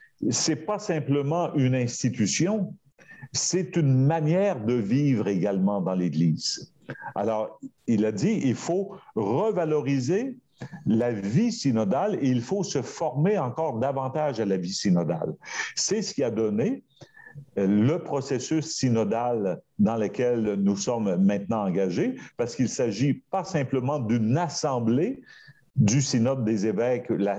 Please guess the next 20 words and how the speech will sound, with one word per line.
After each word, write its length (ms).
euh, 320
seizième 720
assemblée 440
ordinaire 640
qui 140
aura 260
lieu 360
normalement 560
en 60
deux 140
mille 200
vingt-trois, 540
mais 280
c'est 360
surtout 720
un 300
itinéraire 920
ou 180
un 80
chemin 600